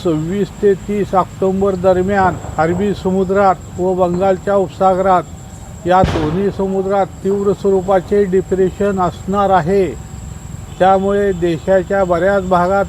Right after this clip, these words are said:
पावसाची शक्यता निर्माण होईल. तसेच त्याबद्दल मी कालच्या अंदाजात सांगितले आहेच की दिनांक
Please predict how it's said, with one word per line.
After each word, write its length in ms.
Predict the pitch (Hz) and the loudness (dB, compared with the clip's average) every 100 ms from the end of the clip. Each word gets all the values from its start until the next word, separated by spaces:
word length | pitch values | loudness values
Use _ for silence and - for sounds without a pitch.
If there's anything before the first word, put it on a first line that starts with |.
| - | 0
पावसाची 560 | 185 160 190 175 196 180 | 0 0 -2 -2 -4 -4
शक्यता 540 | 185 - 190 175 202 196 | -4 -2 -2 -2 0 0
निर्माण 480 | 190 180 185 196 190 | 0 0 0 0 0
होईल. 360 | 165 208 196 143 - - - - - - - - - - - - | 0 0 0 -2 -8 -10 -10 -8 -6 -4 -4 -4 -6 -6 -2 0
तसेच 400 | 180 202 214 190 - - - - - - - - - - - - - | 2 4 2 2 -2 -10 -10 -10 -10 -10 -10 -10 -10 -10 -10 -8 2
त्याबद्दल 600 | 175 185 180 180 170 196 | 4 4 2 0 0 0
मी 300 | 190 202 185 156 - - - - - - - - - - - - | 0 -2 -2 -4 -8 -6 -6 -6 -6 -6 -8 -8 -8 -8 -4 0
कालच्या 760 | 170 160 - 196 180 151 151 | 2 0 2 2 2 0 -4
अंदाजात 500 | 151 165 185 190 196 170 - | -4 2 2 4 2 -2 -2
सांगितले 540 | 170 170 185 196 202 | -2 0 0 0 0
आहेच 480 | 196 180 151 196 170 - - - - - - - - - - - - | 2 2 2 0 0 -4 -10 -10 -10 -10 -12 -12 -10 -10 -10 -10 -2
की 220 | 190 196 185 - - - - | 0 0 -2 -6 -8 -8 -2
दिनांक 420 | 151 190 196 196 | 0 2 2 0